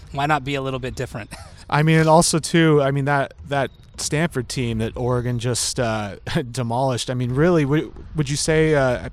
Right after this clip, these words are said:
Speaker 2: pretty much just took care of business against Oregon State, right? Would you say that's fair?
Speaker 1: Yeah, I don't think Oregon State attacked them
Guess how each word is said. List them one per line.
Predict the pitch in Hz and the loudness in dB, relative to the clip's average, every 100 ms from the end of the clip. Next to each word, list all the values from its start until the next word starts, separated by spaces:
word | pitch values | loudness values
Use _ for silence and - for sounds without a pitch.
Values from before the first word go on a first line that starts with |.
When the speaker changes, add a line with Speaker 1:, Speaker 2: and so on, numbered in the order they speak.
| - | -6
Speaker 2:
pretty | 202 | -4
much | 214 180 | -4 -4
just | 170 - | -4 -6
took | 190 | -4
care | 185 | -4
of | 156 | -2
business | 139 214 156 | -2 -4 -4
against | 123 113 | -6 -6
Oregon | 135 120 | -6 -6
State, | 101 156 190 | -6 -4 -4
right? | 107 135 | -4 -4
Would | 147 | -6
you | 135 | -6
say | 147 | -4
that's | 151 147 | -2 -2
fair? | - 143 170 - - - | -6 -6 -6 -8 -20 -6
Speaker 1:
Yeah, | 185 208 202 | 0 2 4
I | 190 | 4
don't | 247 262 | 4 2
think | 233 175 | 0 0
Oregon | 170 160 | 0 0
State | 143 165 147 - | -2 -4 -6 -8
attacked | - 135 135 - | -8 -4 -4 -4
them | 147 139 | -8 -8